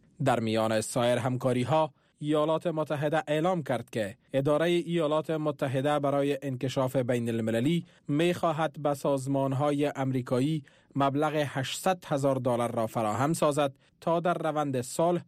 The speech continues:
تصدیق بازگردانی زمین، اصلاحات، حقیقتگویی، مصالحه، صلح و عدالت انتقالی، خلع سلاح سازی و جذب و ادغام مجدد جنگجویان پیشین کولومبیایی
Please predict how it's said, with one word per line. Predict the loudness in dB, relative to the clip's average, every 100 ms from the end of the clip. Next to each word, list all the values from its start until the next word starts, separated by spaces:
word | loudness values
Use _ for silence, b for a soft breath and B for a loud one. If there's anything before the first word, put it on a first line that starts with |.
| _
تصدیق | -4 -4 -4 -4 -2 -2
بازگردانی | 0 2 0 0 0 0 0 -2 -2
زمین، | -2 0 0 0 b b
اصلاحات، | -6 -4 0 2 2 0 -2 _ _
حقیقتگویی، | -6 -4 -2 -4 -4 -2 0 0 0 -4 B -2
مصالحه، | 0 2 0 0 0 0 -2 b _
صلح | -2 0 2 -2 -2
و | -2 -2
عدالت | -2 0 0 0 -4
انتقالی، | -4 -6 -4 -2 2 2 0 b b b
خلع | -8 0 2 2
سلاح | 0 0 0 0
سازی | -2 -4 -2 0 -2 b b 0
و | 2 0 -2
جذب | 0 2 0 -2
و | -2 0
ادغام | -2 -2 0 2 0 0
مجدد | -2 -2 0 -2 0 2
جنگجویان | 2 0 -2 -2 0 0 0 -2
پیشین | -6 -6 -2 -2
کولومبیایی | -2 -2 0 0 0 2 0